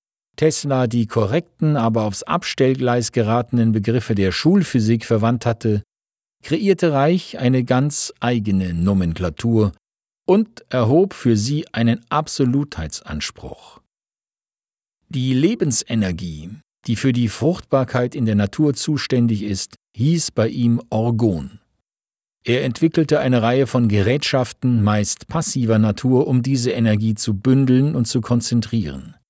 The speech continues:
Die bekanntesten sind der Orgon-Akkumulator,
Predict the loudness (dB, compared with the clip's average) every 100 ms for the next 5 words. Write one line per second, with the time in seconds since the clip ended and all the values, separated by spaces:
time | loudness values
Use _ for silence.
0 | _ _ _ _ _ _ -2 0 0 -2
1 | -2 -6 -4 -2 0 2 2 0 0 -2
2 | 0 0 0 -2 -4 0 2 2 2 0
3 | 0 0